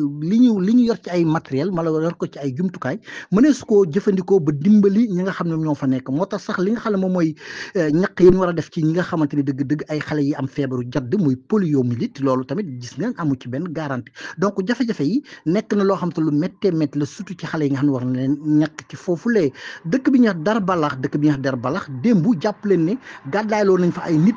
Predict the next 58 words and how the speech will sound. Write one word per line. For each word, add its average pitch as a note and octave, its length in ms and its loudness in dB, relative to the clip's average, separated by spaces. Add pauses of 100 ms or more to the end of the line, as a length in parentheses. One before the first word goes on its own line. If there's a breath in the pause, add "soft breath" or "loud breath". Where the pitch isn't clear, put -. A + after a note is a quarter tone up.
(120)
gàddaayloo D#3 440 2
yu C#3 120 2
méttee D3 460 2
métti, F3 380 2
gàddaayloo D3 460 0
yoo C#3 120 0
xamante C3+ 280 -4
ni C3+ 120 2
ñenn G3+ 180 2
ñi D3 80 6
dañoo C3+ 220 0
bañ F#3 200 2
ne A3 80 4
duñu F3 220 -2
génn F#3+ 160 -2
seen D3+ 180 -2
kër, F#3 160 -2 (280 loud breath)
waaye D#3+ 260 0
na E3+ 100 2
ngeen D#3+ 220 0
jàpp D3 200 -4
ne C#3+ 60 4
ñaar D3 240 2 (120)
téeméeri E3+ 540 2
junni F3 280 2
ak D#3+ 180 -6
juróom F3 200 2
fukk - 320 -10
ci D#3+ 60 -10
ay D#3+ 100 -2
doomi C#3 240 0
palestinien C3 480 -6 (280 loud breath)
ñu D#3 120 2
ngi G3 80 4
leen E3 160 0
gàddaayloo C#3+ 480 0
ci F3 100 -2
ñetti E3+ 280 0
fan D#3+ 220 0
yi F3 180 4
nga G3+ 120 2
xamante D#3 360 0
ni F#3+ 180 4 (280 loud breath)
dëgg-dëgg D3 460 -2
te F#3+ 80 -4
fa A3 120 0
ñu A#3+ 200 6
jëm C4 300 2
daanaka F3 380 -2
ñaar E3+ 240 2
fukki - 180 -12
place F3+ 260 -2
la E3+ 80 -8
ak C#3 160 -6
juróom D#3+ 220 2
yoo D3+ 120 0
xam C3 160 0
ne E3 80 0